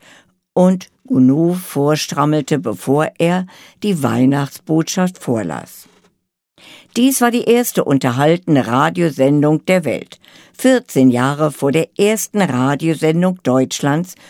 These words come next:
neunzehnhundertzwanzig, zweiundvierzig Jahren vor Gründung des H R neunzehnhundertachtundvierzig.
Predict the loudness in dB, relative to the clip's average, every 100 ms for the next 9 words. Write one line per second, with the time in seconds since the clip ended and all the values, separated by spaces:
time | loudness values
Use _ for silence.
0 | _ 0 2 2 0 0 0 -2 -4 -6
1 | -2 -2 -2 -4 -6 -6 _ -20 -20 -18
2 | -8 -2 0 2 0 0 0 -2 -4 -4
3 | 0 2 0 0 -4 -6 -20 _ -8 -4
4 | -4 -2 2 2 2 2 -2 -2 -4 -2
5 | -4 -4 -4 -2 0 -2 -6 _ _ _
6 | _ 0 2 2 0 0 0 2 2 0
7 | -2 -6 -6 -4 -4 -2 -2 -2 -8 -18